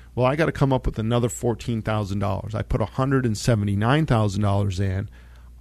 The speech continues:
I'm going to get eight thousand dollars a month for an unlimited amount of long-term care coverage, and I still get two hundred thousand dollars back." He's getting more money back than he put in either way.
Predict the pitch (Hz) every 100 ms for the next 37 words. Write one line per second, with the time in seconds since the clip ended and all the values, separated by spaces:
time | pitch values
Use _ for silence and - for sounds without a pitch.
0 | - 120 143 139 120 120 110 110 98 107
1 | 107 - - - - - - - 131 139
2 | - 110 107 110 104 104 95 107 101 101
3 | - - 110 104 - 123 113 110 113 110
4 | 107 101 98 87 101 98 - 98 - 98
5 | - 95 90 - - 107 - - 123 113
6 | - 107 101 98 107 98 101 95 90 95
7 | 92 117 110 - 127 131 123 110 110 110
8 | 107 95 - 107 98 98 90 117 147 147